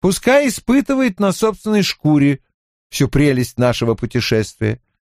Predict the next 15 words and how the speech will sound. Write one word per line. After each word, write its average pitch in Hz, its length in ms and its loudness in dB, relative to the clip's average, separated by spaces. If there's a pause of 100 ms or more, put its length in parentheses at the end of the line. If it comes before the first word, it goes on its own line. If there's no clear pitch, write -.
(200)
хотя 104 320 2
мы 113 100 2
будем 110 320 0
делать 120 380 0
небольшие 107 500 0
переезды, 127 800 0 (320)
раз 117 380 0
дни 113 280 2
становятся 110 560 0
всё 104 200 -2
короче, 92 600 -2 (280)
а 98 120 0
холод 165 360 0
всё 165 180 0
чувствительнее. 95 1000 -2